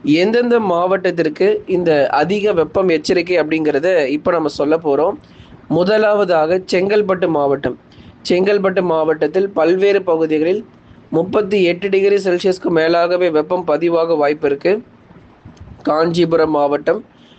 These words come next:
வேலூர் மற்றும் திருப்பத்தூர் மாவட்டங்கள், இந்த நான்கு மாவட்டங்களிலும் அநேக இடங்களில் வெப்பம் மிக தீவிரமாக இருக்கும். தயவு செய்து எச்சரிக்கையாக இருங்க. குறிப்பாக காஞ்சிபுரம் மாவட்டத்தில் ஸ்ரீபெரும்புதூர் மற்றும் அதன் சுற்றுவட்டார பகுதிகள்,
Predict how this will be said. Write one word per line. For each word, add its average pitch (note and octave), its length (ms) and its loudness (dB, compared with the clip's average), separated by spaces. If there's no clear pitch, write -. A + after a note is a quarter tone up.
வேலூர் G3+ 440 2
மற்றும் F#3+ 440 -2
திருப்பத்தூர் G3 520 0
மாவட்டங்கள், C#3+ 580 -2
இந்த E3 520 2
நான்கு G#3 400 0
மாவட்டங்களிலும் F#3 800 0
அநேக F#3+ 440 0
இடங்களில் F3+ 520 0
வெப்பம் E3+ 400 -2
மிக E3 240 0
தீவிரமாக E3+ 640 0
இருக்கும். D#3+ 340 -2
தயவு E3 300 2
செய்து F#3 400 2
எச்சரிக்கையாக E3 640 0
இருங்க. D3+ 260 2
குறிப்பாக F3 500 0
காஞ்சிபுரம் F3+ 640 0
மாவட்டத்தில் D#3+ 580 -2
ஸ்ரீபெரும்புதூர் F3 800 0
மற்றும் D#3+ 300 -2
அதன் C#3+ 260 -2
சுற்றுவட்டார E3 540 0
பகுதிகள், D3+ 500 0